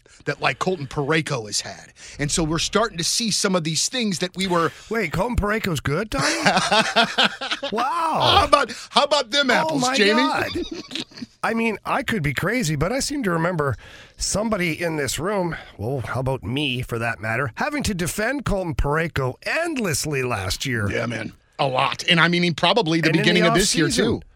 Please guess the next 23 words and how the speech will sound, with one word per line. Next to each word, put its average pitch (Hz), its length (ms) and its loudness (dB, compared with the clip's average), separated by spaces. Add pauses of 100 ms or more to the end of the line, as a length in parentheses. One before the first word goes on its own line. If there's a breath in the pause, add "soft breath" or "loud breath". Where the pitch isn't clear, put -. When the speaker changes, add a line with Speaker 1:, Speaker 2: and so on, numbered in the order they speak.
(120)
Speaker 2:
everybody 196 280 -2
calling 202 380 -2
for 202 160 -2
a 185 60 -2
trade 226 360 -2
of 160 100 -2
Colton 214 280 -4
Parayko. 190 480 0
Trade 311 360 -2
him 294 100 -2
to 233 100 -2
the 262 100 -2
Leafs. 247 560 -2
Trade 220 260 -2
Speaker 1:
Yeah. 339 60 -4
Speaker 2:
him 330 100 -6
to 226 120 -2
the 269 160 -6
Oilers. 247 480 -2
Speaker 1:
Yeah. 101 80 -6
Speaker 2:
Trade 330 240 2
him 320 160 -2
here. 240 400 -4